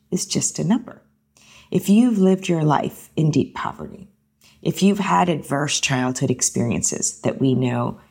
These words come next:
age you, if you have every day of your life experienced the insidious effects of racism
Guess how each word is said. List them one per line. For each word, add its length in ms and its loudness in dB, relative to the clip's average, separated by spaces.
age 300 0
you, 200 -6
if 220 0
you 340 6
have 400 2
every 440 2
day 320 4
of 100 -2
your 160 0
life 480 -2
experienced 1000 0
the 440 0
insidious 800 2
effects 520 -4
of 120 -4
racism 560 -2